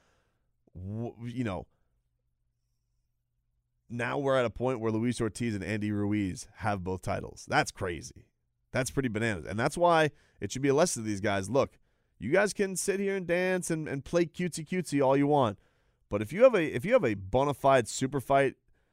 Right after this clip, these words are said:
not everybody is Manny Pacquiao and, and Floyd Mayweather, and that star power is not gonna rub off. If you have a fight that you think is hot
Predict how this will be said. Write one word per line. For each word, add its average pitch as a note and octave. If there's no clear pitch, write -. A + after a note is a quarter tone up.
not G3+
everybody F#3+
is C3+
Manny B2+
Pacquiao A2+
and, G2+
and G2+
Floyd G#2+
Mayweather, D#2+
and G2+
that G#2
star G#2+
power G2+
is F#2+
not G2
gonna F#2
rub F#2
off. F2+
If F#2+
you A#3+
have A3+
a E3+
fight D#3
that A#2+
you C#3+
think B2+
is F#2
hot A#2+